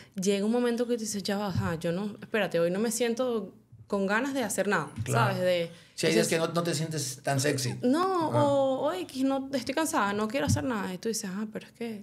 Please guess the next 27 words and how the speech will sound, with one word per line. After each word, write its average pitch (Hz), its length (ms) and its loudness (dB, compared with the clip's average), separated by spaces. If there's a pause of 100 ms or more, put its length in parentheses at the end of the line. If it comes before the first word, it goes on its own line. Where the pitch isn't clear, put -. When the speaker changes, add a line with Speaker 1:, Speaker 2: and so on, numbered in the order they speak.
Speaker 1:
l-, 185 280 -6
lo 180 240 -2
tengo 208 200 -6
que - 80 -8
hacer". 208 320 -6 (360)
Speaker 2:
Ya. 104 360 -6 (260)
Speaker 1:
¿Entiendes? 185 460 -4
Speaker 2:
Ajá. 110 340 -4 (280)
Speaker 1:
Bueno, 208 260 2 (340)
claro, 190 300 0
también 160 260 -2
depende 208 480 -2
del 180 400 0 (640)
servicio 208 1120 0
que 185 160 0
tú 185 120 -2
ofrezcas, 196 540 0
por 214 140 -2
así - 200 -2
decirlo, 190 420 0
porque 202 220 0
hay 170 60 2
Speaker 2:
Ajá. 175 80 0
Speaker 1:
gente 165 140 -2
que 196 120 -2
sí 196 140 -2
dice, 190 260 -2